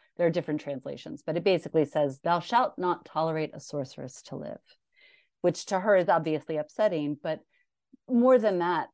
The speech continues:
it proves the existence of witchcraft, right? If you don't like something, if you don't want something in the world,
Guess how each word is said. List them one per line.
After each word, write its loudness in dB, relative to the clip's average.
it 2
proves 2
the 2
existence -2
of -12
witchcraft, -12
right? -2
If -6
you 2
don't 4
like 4
something, 0
if -6
you 2
don't 0
want 0
something -4
in 0
the 0
world, 0